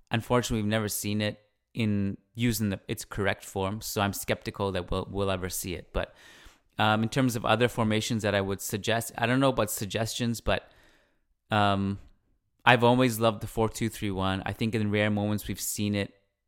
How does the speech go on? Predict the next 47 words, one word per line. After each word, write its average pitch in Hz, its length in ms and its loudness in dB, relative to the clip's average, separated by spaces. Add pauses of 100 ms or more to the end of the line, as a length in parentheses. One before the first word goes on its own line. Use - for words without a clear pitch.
(180)
We 110 140 -4
saw 107 280 2
it - 60 -2
with 107 120 -2
Zidane, 95 480 -2
like, 90 180 -6
last 98 320 0
year 104 80 0
against 92 320 -4
Sociedad. 95 440 -2
We 95 100 -6
saw 90 300 0
it. - 100 -4 (1400)
Was 107 200 0
it 110 80 2
last 104 420 4
season 165 280 -2
or 117 80 0
two - 400 -4
seasons 104 360 -4
ago 92 360 -2 (320)
where 104 120 -2
we 98 80 -2
saw 98 280 2
it 95 60 0
against 95 280 -4
Atletico 95 600 -4
at 90 80 -6
the, - 80 -12 (240)
uh, 104 120 -4 (140)
I 123 80 0
guess 127 180 2
it 139 40 0
was 113 140 0
two - 160 -4
seasons 101 260 -4
ago 92 180 -6
'cause 95 200 -8
it 101 40 -8
was 98 80 -6
at 90 120 -4
the 104 60 -10
Calderon. 90 520 -2 (200)
It 110 80 -6
was 104 180 -4
brilliant 107 420 0
then. 95 300 0